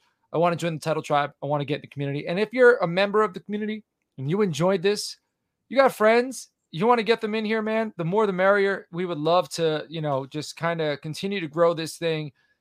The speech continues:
It's all about, uh, the good people we got in there. It's been, it's been a lot of fun, man, with no, no problems, no issues. So let's keep growing this thing. But very shortly, we're gonna run the fourth and final Yeti tumbler giveaway. So we've sent out three so far. Steve Weiss won,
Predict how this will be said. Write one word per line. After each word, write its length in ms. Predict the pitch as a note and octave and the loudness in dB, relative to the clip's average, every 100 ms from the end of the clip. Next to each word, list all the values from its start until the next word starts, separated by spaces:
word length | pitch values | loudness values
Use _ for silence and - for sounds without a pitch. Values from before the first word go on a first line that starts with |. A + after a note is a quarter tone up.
| _ - | _ -14
It's 160 | - | 0
all 180 | F3 F3 | 4 4
about, 340 | E3 E3 D#3+ | 4 4 4
uh, 300 | D3+ C#3+ C3+ - _ - | 2 0 -4 -10 _ -4
the 80 | D3+ | -2
good 140 | F3+ | 0
people 200 | E3+ D#3 | 0 -2
we 80 | C#3+ | -2
got 160 | C3 | -4
in 80 | B2+ | -6
there. 160 | A2 - - | -12 -16 -16
It's 160 | B2+ | -12
been, 260 | E3+ E3+ D#3 | -4 -4 -4
it's 160 | D3+ | -6
been 140 | - D#3 | -6 -4
a 40 | |
lot 200 | C#3+ C3 | -2 -4
of 80 | B2+ | -4
fun, 220 | - A#2+ | -8 -10
man, 120 | A#2 | -10
with 100 | A#2 | -8
no, 120 | C3 - | -8 -6
no 200 | D3+ D#3 | -2 -2
problems, 500 | - D3 C#3+ C3+ B2 | 2 2 2 -2 -8
no 220 | C3+ C3+ | -6 -4
issues. 320 | B2 - B2 | -6 -8 -10
So 80 | - | -6
let's 180 | C3+ - | -6 -4
keep 200 | D#3+ D3+ | -6 -4
growing 280 | D3+ C#3 C3+ | 0 0 0
this 200 | B2 - | -6 -6
thing. 180 | C3+ C3 | -6 -2
But 240 | C#3+ - _ _ _ _ - - | -2 -4 _ _ _ _ -20 -4
very 240 | D#3 F#3 F3 | 2 2 2
shortly, 520 | - G3+ A3+ A#3 A#3 - _ _ | 4 4 4 -2 -4 -20 _ _
we're 100 | D#3+ | 0
gonna 160 | E3+ F3+ | 2 2
run 300 | E3 F3 E3+ | 6 6 4
the 80 | C#3+ | -2
fourth 420 | - G3+ G#3+ F3+ | 0 2 2 0
and 160 | E3 - | -8 0
final 380 | F3 F3+ E3+ | 4 4 4
Yeti 280 | D3+ E3 D#3 | 2 0 0
tumbler 360 | - D#3+ D3 C3+ | -4 -4 -4 -4
giveaway. 560 | C3+ C#3+ C3+ B2 A#2 - _ _ - | -2 -2 -2 -4 -6 -14 _ _ -4
So 120 | D3 | 0
we've 140 | D3+ | 0
sent 280 | - F3+ F3+ | 2 2 6
out 200 | F3 E3+ | 4 4
three 220 | D#3+ F3 | -4 -4
so 200 | D#3 E3 | -2 -4
far. 400 | - D#3 D#3 D#3+ - _ _ | 0 2 2 0 -8 _ _
Steve 320 | - F3+ F3+ | -10 -8 0
Weiss 360 | F3 F3 F3+ - | 2 2 2 -4
won, 480 | E3 E3+ E3 E3 | -2 0 -2 -4